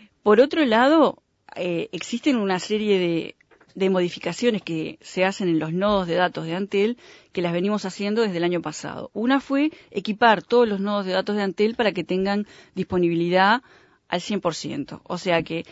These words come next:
nunca le tengamos que decir a un cliente que no le podemos dar conexión porque no tenemos disponibilidad en los nodos. Y lo otro es que estamos haciendo un cambio de tecnología desde hace unos meses en todos los nodos de Antel, que se va, se va a ver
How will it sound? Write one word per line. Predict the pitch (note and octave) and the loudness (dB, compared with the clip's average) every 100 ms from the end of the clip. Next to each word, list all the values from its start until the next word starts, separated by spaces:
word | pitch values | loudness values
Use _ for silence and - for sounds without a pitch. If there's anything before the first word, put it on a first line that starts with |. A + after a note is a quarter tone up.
| - _ _ | -20 _ _
nunca | G#3 A#3+ C4+ C4 | 2 4 6 4
le | A3+ | 4
tengamos | G#3 G3 G#3 G#3+ - | 0 0 0 0 -2
que | F#3+ | -4
decir | F3+ - G3 F3 - | -4 -6 -4 -4 -4
a | F3+ | -4
un | - | -4
cliente | G3+ G3 G#3+ G#3+ C4+ | -4 -2 -2 -2 -4
que | C4 F#3 | -4 -6
no | F#3+ | -4
le | G3+ | -4
podemos | G3+ F#3 F#3 F3 | -2 -2 -2 -4
dar | F3 D#3+ | -4 -4
conexión | E3 E3 - F#3+ E3 | -4 -4 -4 -6 -4
porque | G#3+ F3 | -6 -4
no | E3+ | -6
tenemos | F3 F3 F3+ | -2 -2 -2
disponibilidad | F3 F3 D#3+ D#3+ E3 | -6 -4 -2 -2 -2
en | D#3+ | -2
los | D#3 | -4
nodos. | C#3+ D3+ - - - | -6 -12 -14 -20 -16
Y | - B3+ | -4 4
lo | C4+ | 6
otro | D4 E4+ | 6 2
es | |
que | C#4 | -4
estamos | A3+ A3+ G3+ E3+ | 0 0 0 -4
haciendo | E3+ G3 F#3+ | -6 -4 -2
un | |
cambio | F3 G#3 G3+ F3 | 0 0 2 -2
de | E3 | -2
tecnología | E3 D#3+ D#3 D#3 - G3+ F#3+ A#3 - _ _ - | -2 -2 -2 -4 -4 -2 -2 -4 -10 _ _ -8
desde | E3 F3 | -4 -2
hace | - | -2
unos | E3+ E3+ | -4 -2
meses | G#3 G3+ D#3 - | -4 -6 -12 -10
en | D#3+ | -8
todos | - G3+ | -2 0
los | F#3+ | 0
nodos | F3+ F#3 | 0 -2
de | G3+ | -4
Antel, | A#3 G#3 A3 C4+ - - _ _ | -4 -2 -2 -4 -12 -20 _ _
que | - A#3+ | -2 0
se | - A3 | 4 4
va, | A3 C#4+ A#3 - _ _ _ _ _ | 6 6 6 2 _ _ _ _ _
se | - - F3+ | -14 -4 0
va | F#3+ A3 | 4 6
a | G3 | 6
ver | F3+ F#3+ | 4 0